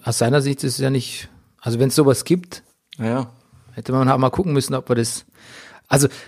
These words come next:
Speaker 1: das in der Verfassung stehen zu lassen und dann hoffen, dass keiner anwendet, ist halt auch irgendwo gewissermaßen
Speaker 2: Ja, naja. Das, das, ich
Speaker 1: Hm.
Speaker 2: glaub, das sind so alte Sachen, das, also das hätte,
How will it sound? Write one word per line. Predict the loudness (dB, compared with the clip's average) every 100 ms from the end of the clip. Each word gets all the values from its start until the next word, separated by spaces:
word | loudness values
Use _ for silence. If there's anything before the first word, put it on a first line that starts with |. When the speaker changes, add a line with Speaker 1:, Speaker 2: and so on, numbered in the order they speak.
| -4
Speaker 1:
das | -4 0
in | 2
der | 4
Verfassung | 4 2 0 0
stehen | 0 2 2
zu | 2
lassen | 2 2
und | 2
dann | 2
hoffen, | 2 2 0
dass | -2
keiner | 0 0 0
anwendet, | 0 2 2 0
ist | 0
halt | -2 -2
auch | -2
irgendwo | 2 2 4 2
gewissermaßen | 0 -2 0 2 4 4 2
Speaker 2:
Ja, | 2 -2 -10 -12
naja. | -8 -8 -8 -10 -18 _
Das, | -14 -14 -14 -14
das, | -8 -8 -10 -18 _ _ _ _ _
ich | -4
Speaker 1:
Hm. |
Speaker 2:
glaub, | 0 2
das | 2
sind |
so | 0 0
alte | 0 2
Sachen, | 2 2 0 0
das, | -2 -4 -2
also | 0
das | 2 2 0
hätte, | 0 -2